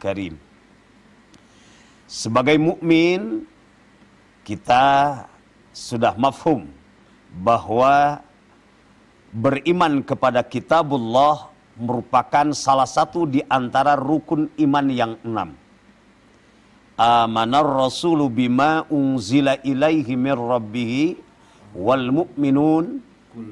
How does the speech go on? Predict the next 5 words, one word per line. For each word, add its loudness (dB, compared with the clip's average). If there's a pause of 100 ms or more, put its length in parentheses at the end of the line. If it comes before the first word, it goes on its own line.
(160)
kullun 0 (160)
amana 2
billahi -4 (720)
wa 2
malaikatihi 0